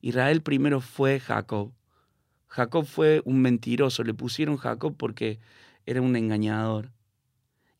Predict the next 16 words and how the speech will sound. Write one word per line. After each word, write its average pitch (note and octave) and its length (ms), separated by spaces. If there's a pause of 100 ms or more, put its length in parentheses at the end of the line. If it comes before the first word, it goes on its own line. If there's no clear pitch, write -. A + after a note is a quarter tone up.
(220)
Un E3+ 180
hombre G#3+ 500 (560)
que C3+ 360 (100)
después E3 420
de F#3+ 100
haber E3+ 400 (400)
pasado E3+ 440
por D#3 160
diferentes D#3+ 580
experiencias, C3+ 840 (280)
que D3 100
le C#3+ 140
decían F#3+ 480
a E3 140
él F#3 140
mismo C3 560